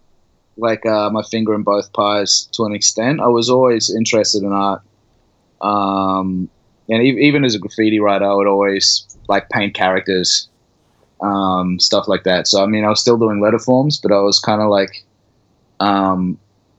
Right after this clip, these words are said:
I was kinda relatively versatile for a young writer, I guess. Um, and then,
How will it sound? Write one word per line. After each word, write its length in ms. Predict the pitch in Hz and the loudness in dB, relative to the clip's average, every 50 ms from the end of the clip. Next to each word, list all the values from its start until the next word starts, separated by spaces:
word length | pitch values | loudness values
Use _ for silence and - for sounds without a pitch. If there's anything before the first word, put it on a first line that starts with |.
| _ _ _ _ _ _ _ _ _ _ _ _ _ _ _ _ _ _ _ - | _ _ _ _ _ _ _ _ _ _ _ _ _ _ _ _ _ _ _ 0
I 80 | 120 120 | 2 4
was 300 | 120 123 127 131 - - | 4 4 2 0 -2 -2
kinda 260 | - 165 170 160 135 | 0 2 2 2 2
relatively 640 | 113 113 113 120 135 139 131 - 151 131 147 143 131 | 2 2 2 2 2 0 0 -2 -2 0 0 0 2
versatile 600 | 131 131 131 127 - 135 - - 123 127 139 147 | 2 2 2 2 -2 -4 -2 -2 0 0 0 -2
for 160 | - - 117 | -2 -2 0
a 60 | 113 | 0
young 240 | 113 113 113 117 110 | 2 0 0 0 2
writer, 400 | 110 110 113 113 123 123 131 143 - - - | 2 2 2 2 0 -2 -4 -6 -10 -12 -10
I 60 | 107 | -6
guess. 440 | 101 107 107 123 156 - - - - _ _ _ _ _ _ _ _ _ _ _ _ _ _ _ _ - | -2 0 0 0 0 -2 -6 -12 -14 _ _ _ _ _ _ _ _ _ _ _ _ _ _ _ _ -4
Um, 680 | - 110 110 110 110 107 107 107 107 107 107 - - _ _ - | -2 0 2 2 2 0 0 0 -2 -2 -4 -4 -6 _ _ -4
and 140 | 117 117 120 | -2 0 2
then, 460 | 123 127 127 127 123 120 120 120 120 | 2 2 2 2 2 0 -2 -4 -8